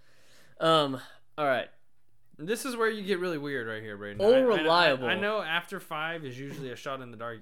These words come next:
Speaker 2: anyways, but then you're throwing some freaking darts here.
Speaker 1: Dude, here's the deal.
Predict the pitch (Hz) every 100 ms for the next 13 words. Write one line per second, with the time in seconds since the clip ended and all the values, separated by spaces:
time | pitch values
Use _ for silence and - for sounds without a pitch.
0 | 101 117 131 131 139 139 - - - -
1 | 110 123 139 156 175 160 151 127 107 104
2 | - 107 90 87 107 117 110 - 101 87
3 | 82 156 170 120 - - - - - -
4 | 190 202 180 170 170 135